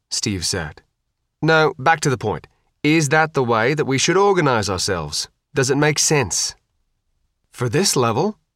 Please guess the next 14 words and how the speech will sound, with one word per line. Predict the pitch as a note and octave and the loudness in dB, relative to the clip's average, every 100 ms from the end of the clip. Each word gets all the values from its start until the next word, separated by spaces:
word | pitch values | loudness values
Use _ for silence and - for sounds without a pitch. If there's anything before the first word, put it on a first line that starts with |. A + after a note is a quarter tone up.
| _ | _
Paula | B2 F#2+ F2+ | 0 0 0
said. | - F#2+ C3 - _ _ _ _ _ _ _ | -2 -4 -6 -12 _ _ _ _ _ _ _
"But | C3+ | 0
your | E3+ | 2
point | D#3 D#3 F3+ F3+ | 0 0 2 2
about | C#3 B2 | 2 0
larger | B2 D3+ F3 A2+ G#2 | 2 4 2 2 -2
is | G2+ | 0
valid. | C3+ D3+ A2 F#2+ - _ _ _ | 2 2 0 -4 -10 _ _ _
We're | C#3 D#3 D3+ | -2 0 2
planning | E3 E3 D3 | 4 4 4
on | C#3 B2+ | 2 2
being | C#3 D3 B2+ F#2 | 2 2 0 0
bigger, | E3+ E3 E2+ | 0 0 -2